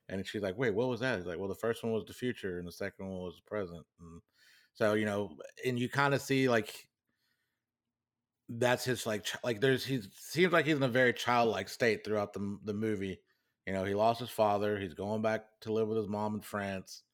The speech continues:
His room is literally looks like the roo-, it's the room he left when he was a kid. So, and he has these other, you know, you know, the mom alludes to it, like, that he's always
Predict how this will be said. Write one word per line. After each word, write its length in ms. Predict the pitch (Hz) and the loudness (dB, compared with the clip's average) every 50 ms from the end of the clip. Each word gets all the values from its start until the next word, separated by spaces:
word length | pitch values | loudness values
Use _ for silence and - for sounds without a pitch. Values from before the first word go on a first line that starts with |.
| _ _ _ _ _ _ _ _ _ _ - | _ _ _ _ _ _ _ _ _ _ -2
His 160 | 120 113 92 90 | -2 -2 0 0
room 280 | 104 123 131 131 117 | 2 2 2 2 2
is 120 | 107 95 107 | 0 0 2
literally 260 | 120 120 113 110 107 | 2 4 4 4 4
looks 220 | 107 113 104 - 123 | 2 2 0 0 -2
like 180 | 110 104 - | -2 -2 -2
the 100 | - 104 | -4 -2
roo-, 180 | 92 107 120 - | -2 -2 -4 -2
it's 180 | - 110 104 - | -4 -6 -4 -4
the 60 | 120 98 | -4 -2
room 240 | 104 123 123 113 110 | 0 0 0 0 0
he 100 | 110 101 | -2 0
left 280 | 98 107 113 107 - - | 2 2 2 0 0 -2
when 100 | 95 98 | -8 -6
he 120 | 104 104 | -4 -4
was 180 | 92 95 92 80 | -4 -6 -8 -10
a 80 | 80 - | -12 -14
kid. 440 | - - 113 110 87 80 - - _ _ _ _ _ _ _ _ _ _ _ _ _ | -8 -4 -2 -2 -2 -2 -8 -12 _ _ _ _ _ _ _ _ _ _ _ _ _
So, 560 | - - 117 104 101 101 101 95 92 92 - _ _ _ _ _ _ _ _ _ _ _ _ _ - - - | -2 2 2 4 4 4 2 0 0 -2 -8 _ _ _ _ _ _ _ _ _ _ _ _ _ -4 2 4
and 180 | 147 160 143 | 4 4 6
he 120 | 143 139 120 | 4 4 4
has 260 | 123 120 117 120 98 | 4 4 4 4 2
these 200 | 110 107 101 95 | 0 -2 2 4
other, 420 | 107 104 98 104 98 95 92 90 _ _ _ _ _ | 4 4 4 2 2 0 -2 -4 _ _ _ _ _
you 140 | - 110 104 | -6 -4 -4
know, 240 | 95 92 90 90 - _ _ _ _ _ _ _ _ _ _ - | -4 -4 -4 -6 -10 _ _ _ _ _ _ _ _ _ _ -6
you 100 | 117 104 | -4 -4
know, 120 | 95 104 | -2 -2
the 100 | 95 104 | -2 0
mom 260 | 104 107 113 120 113 | 2 2 4 4 2
alludes 300 | 110 101 107 107 98 - - | 2 2 2 0 0 -2 -4
to 160 | - 104 98 | -4 -4 -4
it, 80 | 98 87 | -4 -4
like, 180 | 95 95 - - | -4 -6 -6 -6
that 120 | 95 87 | -8 -8
he's 220 | 98 107 98 85 | -6 -8 -6 -4
always 460 | 104 104 104 104 101 98 98 92 - | -2 -2 -2 0 -2 -2 -4 -6 -8